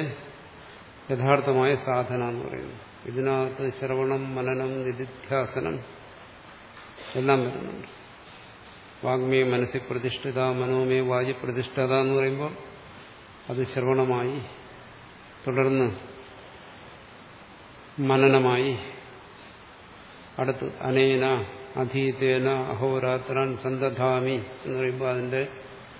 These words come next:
നിധിധ്യാസനമായി. എന്നുവെച്ചാൽ തത്വത്തിൽ, തത്വത്തിൻ്റെ ആ തത്വബോധത്തെ നിരന്തരം നിലനിർത്താൻ ശ്രമിക്കുന്നു.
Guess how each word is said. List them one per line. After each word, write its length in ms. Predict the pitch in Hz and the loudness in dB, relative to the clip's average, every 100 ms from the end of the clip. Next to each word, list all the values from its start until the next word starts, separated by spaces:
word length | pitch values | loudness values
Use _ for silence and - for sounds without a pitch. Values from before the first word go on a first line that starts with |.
| - - - - - - - | -18 -18 -18 -18 -20 -18 -8
നിധിധ്യാസനമായി. 1080 | 127 123 127 117 131 127 131 127 123 65 90 113 - - - - - - - - - - - - - - - - | -6 -2 -2 -2 0 0 0 -4 -4 -4 -6 -10 -14 -20 -20 -20 -20 -20 -20 -20 -20 -20 -20 -20 -20 -20 -20 -14
എന്നുവെച്ചാൽ 280 | 135 135 139 | -6 -4 -2
തത്വത്തിൽ, 480 | 131 117 143 131 147 170 139 - - - - - - - - - - - - - - - - - - - - - - - - - - | -4 -2 0 2 0 0 -2 -8 -16 -18 -20 -20 -20 -20 -20 -20 -20 -20 -20 -20 -20 -20 -20 -20 -20 -20 -20 -20 -20 -20 -20 -20 -14
തത്വത്തിൻ്റെ 680 | - 135 143 131 139 131 135 113 92 - - - - - | -8 -6 -4 -2 0 2 2 2 -2 -10 -14 -18 -18 -10
ആ 60 | 127 | -8
തത്വബോധത്തെ 920 | 139 131 - 139 131 127 131 - 135 139 | -6 -6 -6 -2 -2 0 -2 -4 -4 -2
നിരന്തരം 680 | 139 123 127 127 127 131 139 143 | -4 -2 -2 -2 -4 -2 -2 -4
നിലനിർത്താൻ 560 | 127 127 127 127 127 135 135 | -4 -2 -2 -4 -4 -4 -4
ശ്രമിക്കുന്നു. 500 | 135 123 123 - | -4 -2 -4 -8